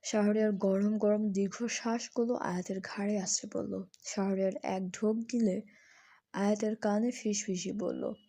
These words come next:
"তোর জন্য আমাকে ছাড়া বাঁচাটা কষ্টকর হয়ে যাবে।" "হয়ে যাবে যে?" "কিন্তু তোকে ছাড়া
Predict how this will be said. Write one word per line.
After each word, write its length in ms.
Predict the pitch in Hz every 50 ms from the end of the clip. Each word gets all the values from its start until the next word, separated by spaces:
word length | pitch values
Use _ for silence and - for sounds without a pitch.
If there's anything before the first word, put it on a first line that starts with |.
| _ _ - _ _ _ _ _ _ _ -
"তোর 240 | 247 254 262 262
জন্য 460 | 233 - 196 185 180 180 180 180 214 220 - _ _ _ - - -
আমাকে 320 | 175 180 196 202 202 214
ছাড়া 300 | 202 - - 220 208 208
বাঁচাটা 520 | 214 220 208 208 - 226 208 180 180 208 202 - _
কষ্টকর 540 | - 208 190 175 - - - 208 - 196 -
হয়ে 220 | 185 185 - - -
যাবে।" 300 | - - - - 220 220 - _ _ _ _ _ _ _ _ _ _ _ _ - - - - - -
"হয়ে 140 | 220 220 220
যাবে 240 | 240 233 233 233
যে?" 200 | 220 226 226 254 254 - _ _ _ _ _ - _ _ _ _ _ _ _ _ -
"কিন্তু 260 | - 262 247 269 269
তোকে 340 | 262 - 254 247 254 277 269
ছাড়া 340 | 269 - 254 262 262 254